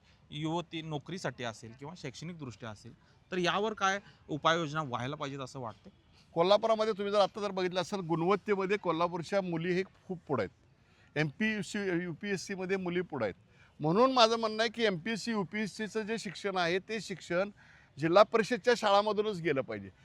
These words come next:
Speaker 2: जिल्हा परिषद शाळांमध्ये मुलींना त्या पद्धतीनं एमपीएससीचं, यूपीएससीचं आणि क्रीडा शिक्षणातलं एक धोरण जे आहे, त्याची अंमलबजावणी केली पाहिजे. आणि एमपीएससी, यूपीएससीचं धोरण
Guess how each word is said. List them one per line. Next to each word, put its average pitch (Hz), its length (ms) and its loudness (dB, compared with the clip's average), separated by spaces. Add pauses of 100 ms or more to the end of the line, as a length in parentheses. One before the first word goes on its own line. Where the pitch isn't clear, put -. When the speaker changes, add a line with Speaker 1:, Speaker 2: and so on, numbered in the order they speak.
(220)
Speaker 2:
जिल्हा 190 220 8
परिषद 220 360 2
शाळांमध्ये 202 500 4
मुलींना 214 540 0
त्या 214 180 4
पद्धतीनं 202 480 -2
एमपीएससीचं, 202 720 -4
यूपीएससीचं 202 720 -2 (300)
आणि 190 140 2
क्रीडा 190 400 4
शिक्षणातलं 196 840 -2 (380)
एक 202 120 4
धोरण 190 460 2
जे 220 80 4
आहे, 156 240 6
त्याची 180 340 0
अंमलबजावणी 165 600 4
केली 127 260 -6
पाहिजे. 143 300 -2 (320)
आणि 196 280 6
एमपीएससी, 247 760 -2
यूपीएससीचं 226 840 0
धोरण 202 320 2